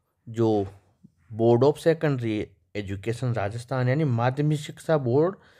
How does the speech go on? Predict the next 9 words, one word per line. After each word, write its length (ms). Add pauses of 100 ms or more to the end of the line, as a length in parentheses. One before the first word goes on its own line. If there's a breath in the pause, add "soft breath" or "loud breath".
(380 soft breath)
के 360 (400)
राजस्थान 560
अजमेर 420 (100)
के 120 (680 soft breath)
सचिव 420
को 280
आपको 380
डुप्लीकेट 580
कॉपी 420